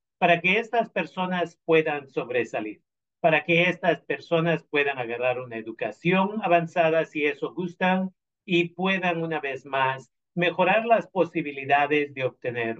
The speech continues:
un trabajo. El mismo día de hoy,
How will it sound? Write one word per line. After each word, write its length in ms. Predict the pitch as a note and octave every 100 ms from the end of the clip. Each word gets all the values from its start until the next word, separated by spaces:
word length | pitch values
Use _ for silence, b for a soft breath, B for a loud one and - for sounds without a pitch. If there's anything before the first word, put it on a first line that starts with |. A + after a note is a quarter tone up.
| -
un 220 | A#2+ A2+
trabajo. 400 | A2 G#2+ - _ _ _ _ _ _ _
El 140 | D#3+
mismo 320 | D#3 E3+ E3 D#3+
día 200 | C#3 C3
de 120 | A#2+
hoy, 400 | C#3+ D#3+ C#3+ C#3